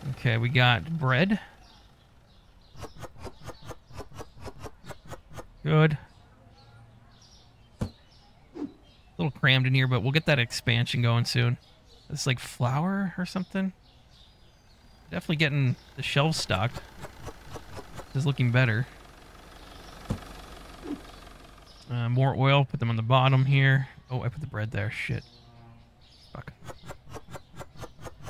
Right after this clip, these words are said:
Perfect. All right, good. And then I don't think we have anything left over. We just have these here. And I got the freezers, which were lacking ches.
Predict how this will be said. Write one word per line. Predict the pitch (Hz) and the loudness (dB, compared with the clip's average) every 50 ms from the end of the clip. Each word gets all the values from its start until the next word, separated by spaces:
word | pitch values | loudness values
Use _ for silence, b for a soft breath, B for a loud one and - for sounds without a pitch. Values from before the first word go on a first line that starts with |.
| - - - - - - - - - - - - - - - - - - - - - - - _ - - - - - - - - - _ - - - - - - - - - - | -16 -16 -18 -16 -14 -14 -14 -14 -14 -16 -16 -16 -16 -18 -18 -18 -18 -20 -20 -20 -20 -20 -20 _ -20 -20 -20 -20 -16 -16 -16 -16 -18 _ -20 -20 -20 -20 -20 -20 -20 -20 -12 -8
Perfect. | - 127 - - - - - | -6 -4 -4 -6 -8 -12 -20
All | - - - - - - - - - - - - - - - - - - - - - - | -20 -20 -20 -20 -20 -20 -20 -20 -20 -20 -20 -20 -20 -20 -20 -20 -20 -18 -8 -6 -6 -4
right, | 123 | 0
good. | 135 170 185 180 170 - - - - | 2 4 4 4 4 0 -4 -6 -8
And | - 127 | -2 0
then | 127 131 127 123 | 2 4 4 2
I | 113 127 | 2 2
don't | 170 226 | 2 2
think | - 285 240 | 0 0 2
we | 233 | 2
have | 214 185 | 4 4
anything | 185 180 170 - 165 139 131 131 | 4 4 4 2 2 0 2 2
left | 139 139 143 - - - - | 4 2 2 2 -2 -4 0
over. | 135 143 143 147 156 147 | 2 2 2 4 4 2
We | 143 135 | 2 2
just | 131 123 - | 2 2 0
have | 123 117 120 | 0 0 2
these | 127 127 127 127 - - | 2 4 4 4 2 2
here. | 127 123 123 127 - - _ - - _ - _ - _ _ | 2 4 4 2 0 -4 _ -20 -20 _ -20 _ -20 _ _
And | - 120 | -4 -2
I | 127 | 0
got | 127 123 | 0 0
the | 123 120 | 0 -2
freezers, | - - - - 165 170 185 196 202 185 160 139 107 104 113 131 147 - - - - B B B B B - _ - | -4 -4 -8 0 2 4 4 6 4 4 2 0 0 2 0 0 0 -2 -4 -8 -10 B B B B B -20 _ -12
which | - 123 - - | -10 -10 -8 -4
were | 135 120 120 113 113 | -2 0 0 0 2
lacking | 113 123 131 127 127 - - 123 120 120 120 | 2 4 4 4 4 2 0 2 2 2 0
ches. | - - 170 170 180 185 180 180 - - - - | 0 2 4 6 6 6 4 2 -2 -8 -10 -12